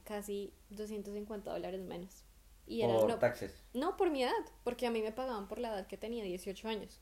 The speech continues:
Speaker 1: el año pasado.
Speaker 2: Pero tú no pagabas taxes.
Speaker 1: No, pero
Speaker 2: Mm.
Speaker 1: igual.
Speaker 2: Pero entonces, digamos, ahí está la cosa, la gente que sí paga taxes,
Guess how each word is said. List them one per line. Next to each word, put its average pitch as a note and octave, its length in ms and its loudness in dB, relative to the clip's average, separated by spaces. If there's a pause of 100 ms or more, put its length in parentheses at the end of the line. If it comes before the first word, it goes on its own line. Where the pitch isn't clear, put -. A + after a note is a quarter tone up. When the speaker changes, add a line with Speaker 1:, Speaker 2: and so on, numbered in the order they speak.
Speaker 1:
el F#3 140 -6
año F#3 140 -8
pasado. G3+ 360 -6 (200)
Speaker 2:
Pero C3 160 2
tú C3 80 -2
no A#2+ 100 0
pagabas G2+ 300 0
taxes. B2 260 -10 (960)
Speaker 1:
No, G#3+ 240 -2 (800)
pero G#3 160 4
Speaker 2:
Mm. - 20 4
Speaker 1:
igual. F3+ 320 0 (920)
Speaker 2:
Pero F#3+ 160 8
entonces, E3+ 420 4
digamos, D3+ 380 4
ahí A#2+ 160 6
está A#2+ 180 -4
la A#2+ 160 2
cosa, A#2+ 280 -2
la G#2+ 180 4
gente G#2 320 -6
que A#2 560 -2 (180)
sí A2 160 -8
paga G2 360 0
taxes, - 440 -6